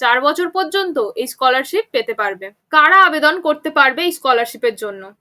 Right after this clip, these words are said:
আবেদনকারীকে পশ্চিমবঙ্গ বা ঝাড়খণ্ডের বাসিন্দা হতে হবে। অবশ্যই দু হাজার পঁচিশ সালে উচ্চ মাধ্যমিক পাশ করতে হবে। মার্কসের শর্ত কি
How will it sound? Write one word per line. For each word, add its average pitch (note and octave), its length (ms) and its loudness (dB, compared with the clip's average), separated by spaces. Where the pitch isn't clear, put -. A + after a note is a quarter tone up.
আবেদনকারীকে F4 680 0
পশ্চিমবঙ্গ D4 640 0
বা D4 80 6
ঝাড়খণ্ডের D4 600 0
বাসিন্দা C4 460 -2
হতে A#3 220 -2
হবে। G3 220 -4
অবশ্যই F#4 460 0
দু E4+ 140 0
হাজার D#4+ 280 2
পঁচিশ D4+ 260 -4
সালে E4 200 2
উচ্চ D4 140 -8
মাধ্যমিক C#4 340 -2
পাশ B3 120 2
করতে C#4+ 320 0
হবে। D4 200 4
মার্কসের D#4+ 420 6
শর্ত D4 260 4
কি E4+ 80 2